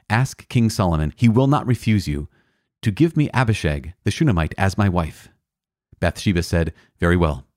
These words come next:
I will speak for you to the king." So Bathsheba went to King Solomon to speak to him on behalf of Adonijah. And the king rose to meet her and bowed down to her. Then he sat on his throne and had a seat brought for the king's mother, and she sat on his right.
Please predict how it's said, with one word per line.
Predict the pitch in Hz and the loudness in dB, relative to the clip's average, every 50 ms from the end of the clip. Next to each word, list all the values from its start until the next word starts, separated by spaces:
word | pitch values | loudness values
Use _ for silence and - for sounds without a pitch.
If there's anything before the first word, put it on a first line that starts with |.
| _ _ - | _ _ -6
I | - 90 | -2 0
will | 90 92 | 0 0
speak | - - - 143 - _ - | 0 0 -2 -2 -2 _ -10
for | - - 98 87 | -8 -2 0 0
you | 82 73 69 69 73 - | 0 0 -2 -6 -8 -6
to | - 104 | -4 -2
the | 82 95 | -2 -2
king." | - - 104 80 67 65 73 - _ _ _ _ _ _ _ _ _ _ _ _ _ | -2 0 -2 -2 -2 -4 -10 -18 _ _ _ _ _ _ _ _ _ _ _ _ _
So | - - 110 101 | -6 -2 0 2
Bathsheba | 92 101 95 - - 131 90 80 76 | 2 2 0 0 -2 0 0 0 0
went | 78 95 107 - - - | 0 0 0 -2 -4 -6
to | 127 - | -4 -2
King | - 107 95 | 0 0 0
Solomon | - - 90 85 80 76 78 76 - - - | 0 0 0 0 0 -2 -4 -4 -8 -10 -10
to | - 113 | -6 -6
speak | - - - 196 185 - | -4 0 0 -2 0 -2
to | - 73 | -2 -2
him | 78 76 76 - - | -2 -2 -4 -4 -2
on | 90 95 92 | -2 0 0
behalf | 87 98 107 110 - 95 | 0 2 0 0 0 -2
of | 87 | -4
Adonijah. | 73 95 - 95 92 98 104 95 80 - 73 67 67 - _ _ _ _ _ - - - | -2 -2 0 0 2 2 2 0 0 -2 -4 -8 -8 -12 _ _ _ _ _ -18 -8 -2
And | 117 120 | 2 2
the | 120 | 2
king | 117 - 175 180 160 135 | 2 2 0 0 2 2
rose | 151 143 147 151 147 - | 2 2 2 2 0 0
to | 127 117 | 0 0
meet | 120 123 113 - | 2 0 0 0
her | 80 76 - - - - | -2 -4 -4 -8 -8 -4
and | 101 104 98 | -2 0 2
bowed | 120 123 147 143 120 | 2 2 2 0 0
down | 135 135 151 147 131 | 0 0 2 0 0
to | - 82 | 0 -2
her. | 76 73 73 - - - _ _ _ _ _ _ _ | 0 -2 -2 -4 -8 -16 _ _ _ _ _ _ _
Then | - 104 95 78 62 - - | 0 0 0 0 -2 -6 -4
he | - 127 120 | -2 -2 0
sat | - 120 113 131 | 2 2 0 0
on | 151 151 | 0 0
his | 165 160 - | 0 -2 -2
throne | - - 85 78 73 76 82 101 - _ _ _ - | -2 -2 -2 -2 -2 -4 -6 -8 -12 _ _ _ -4
and | 92 107 | -2 0
had | 113 110 | 0 0
a | 117 | -2
seat | - - - 156 - - | -4 -4 -6 -6 -6 -2
brought | - 110 98 95 - | 0 2 2 2 0
for | - - 92 | -2 -4 -4
the | 101 | -4
king's | - - 110 104 95 95 | -2 -2 0 0 0 2
mother, | 107 107 87 78 73 - - - - - - | 0 0 0 0 -4 -6 -8 -16 -20 -12 -8
and | - 92 - | -8 -6 -4
she | - 170 170 | -2 -4 -2
sat | - - 90 90 - | 0 0 0 0 0
on | - 90 87 | -2 -2 0
his | 92 82 - | 0 -2 -2
right. | 95 98 80 - - - | -2 -4 -4 -4 -8 -12